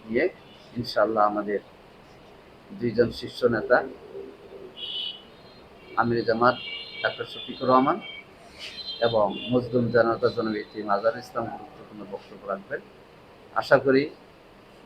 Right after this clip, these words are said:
বর্তমান বাংলাদেশের রাজনৈতিক প্রেক্ষাপটে এই জনসভা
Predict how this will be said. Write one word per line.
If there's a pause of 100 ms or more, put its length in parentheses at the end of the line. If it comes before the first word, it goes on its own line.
বর্তমান (120)
বাংলাদেশের
রাজনৈতিক
প্রেক্ষাপটে (920)
এই
জনসভা